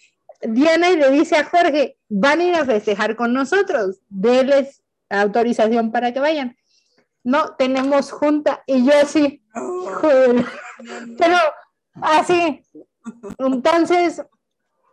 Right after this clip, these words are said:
Speaker 1: su "tenemos junta" fueron dos minutos, le dije, "No podías haberlo
Speaker 2: Sí.
Speaker 1: dicho otro momento".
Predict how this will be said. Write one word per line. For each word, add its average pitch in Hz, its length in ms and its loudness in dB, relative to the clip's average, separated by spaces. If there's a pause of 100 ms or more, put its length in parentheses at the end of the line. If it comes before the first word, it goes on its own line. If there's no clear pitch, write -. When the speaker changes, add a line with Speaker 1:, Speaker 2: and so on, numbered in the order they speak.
(320)
Speaker 1:
su 262 260 -2
"tenemos 247 440 0
junta" 302 260 0
fueron 254 260 0
dos 262 200 2
minutos, 269 520 2
le 240 180 2
dije, 214 240 2
"No 214 200 -2
podías 233 340 2
haberlo 240 420 0
Speaker 2:
Sí. 240 140 -8
Speaker 1:
dicho 254 380 0
otro 254 320 0
momento". 233 720 0